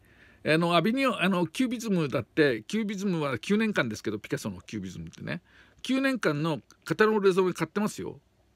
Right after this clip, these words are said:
だから、その、一応私はね、やることをやって、えー、文句つけてるだけの話であって、ただそういうことをや-、やってるっていうとさ、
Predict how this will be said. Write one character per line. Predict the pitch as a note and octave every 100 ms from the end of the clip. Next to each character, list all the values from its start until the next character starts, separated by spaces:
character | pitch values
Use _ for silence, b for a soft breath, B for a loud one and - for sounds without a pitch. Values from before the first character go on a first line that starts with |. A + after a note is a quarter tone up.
| - B B B B B B B B
だ | F#3
か | G#3+
ら、 | F3
そ | E3
の、 | F#3+ F3+
一 | F#3 - C#4+
応 | D4
私 | - - - A#3+ -
は | C4+
ね、 | A#3+ F3+ C3
や | D3+
る | G3
こ | A#3+
と | A#3
を |
や | F3
っ | C3+
て、 | _ A3 G3+ B B B
え | C#3+
ー、 | E3+
文 | F#3+ F3+
句 | D3
つ | -
け | E3+
て | D#3
る | B2+
だ | A#2
け |
の | C3+
話 | A2 G#2 -
で | F#2+
あ |
っ |
て、 | - - A#2
た | F3+
だ | E3+
そ | -
う |
い | G#3
う |
こ | -
と | A3+
を | - B B B B _
や-、 | D#3+ - -
や | A2+ G#2
っ |
て | - G#3+
る | C#4
っ |
て | - G#3+
い |
う | E3
と | C3+
さ、 | A#2 B2 G2